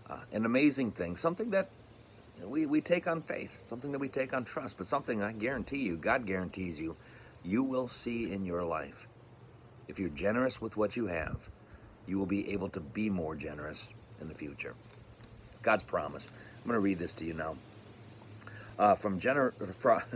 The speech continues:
<laughs> Second Corinthians chapter nine, generosity encouraged. Beginning at verse six, he says, "Remember this,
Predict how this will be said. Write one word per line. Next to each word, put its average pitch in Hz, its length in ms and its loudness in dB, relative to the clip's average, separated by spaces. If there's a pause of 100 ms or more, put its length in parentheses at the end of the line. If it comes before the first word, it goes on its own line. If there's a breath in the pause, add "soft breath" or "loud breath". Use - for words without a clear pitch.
<laughs> - 240 -16
Second 120 300 2
Corinthians 113 400 4
chapter 104 320 4
nine, 87 400 2 (260)
generosity 101 680 6
encouraged. 80 520 -4 (1300 loud breath)
Beginning 175 280 6
at 120 60 4
verse 104 220 6
six, 101 260 4
he 90 60 -4
says, 113 220 2
"Remember 185 320 6
this, 202 240 4